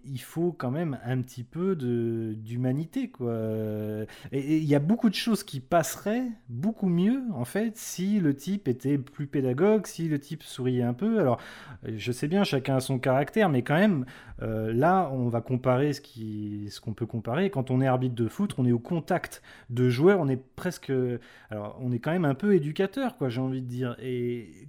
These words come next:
un type qui est un robot, qui ne répond pas, qui ne sourit pas, non, c'est pas adapté. Donc il faut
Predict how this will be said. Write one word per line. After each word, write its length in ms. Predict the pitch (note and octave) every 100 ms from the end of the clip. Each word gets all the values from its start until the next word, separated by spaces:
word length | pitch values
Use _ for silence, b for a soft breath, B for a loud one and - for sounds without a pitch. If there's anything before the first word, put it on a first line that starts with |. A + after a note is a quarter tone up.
| -
un 140 | C#3+
type 300 | B2 G3 G3
qui 180 | - A#2+
est 120 | A2
un 100 | A#2+
robot, 460 | A2+ C#3 D#3 F#3 F#3
qui 140 | C#3
ne 80 | A#2+
répond 280 | A#2+ B2 C3
pas, 320 | C3 F#3 F3+
qui 320 | E3 B2 A2+
ne 60 | A2
sourit 340 | - B2 C#3
pas, 300 | C#3 F#3 F#3 F3 B B B B C3
non, 400 | F#3+ F#3+ B2+ B2
c'est 220 | - A#2+
pas 120 | D3+
adapté. 480 | D3 E3 - G3+ F3
Donc 260 | A#2+ A#2
il 80 | C#3
faut 340 | - F#3+ F3